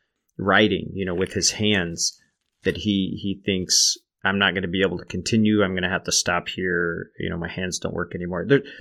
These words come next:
there's a ton of different possibilities as to what is going on here, but it really does humanize what's the Book of Mormon in either way, you know, like, it makes it real in terms of this really does feel like something somebody would write, you know, when they're,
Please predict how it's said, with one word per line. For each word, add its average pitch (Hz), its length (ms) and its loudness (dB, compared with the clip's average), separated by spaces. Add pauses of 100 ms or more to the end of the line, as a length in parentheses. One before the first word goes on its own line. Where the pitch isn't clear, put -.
there's 147 180 6 (100)
a 117 60 0
ton 127 480 4
of 107 100 2
different - 300 -2
possibilities 92 800 0
as 85 120 -8
to 85 60 -8
what 82 220 -4 (200)
is 98 180 -6
going 85 240 -2
on 98 160 2
here, 92 160 0
but 87 180 0 (140)
it 131 120 6
really 170 280 6
does 98 200 4
humanize 90 800 0
what's - 440 -6 (100)
the 104 120 0
Book - 160 -6
of 92 40 0
Mormon 85 280 -2
in 85 120 -2
either 87 240 -2
way, 92 240 2
you 82 180 -4
know, 82 160 -6
like, 80 280 -6
it - 180 -8 (480)
makes 113 380 4
it - 120 -6
real 92 680 0 (140)
in 98 120 -2
terms 92 360 -2
of 80 180 -6 (440)
this 113 200 -2
really 110 260 4
does 92 440 4
feel 110 460 2
like 87 280 0
something 101 380 0
somebody 92 340 0
would 87 240 -6
write, 95 460 2
you 98 100 -2
know, 87 160 0
when 87 200 -4
they're, 82 280 -4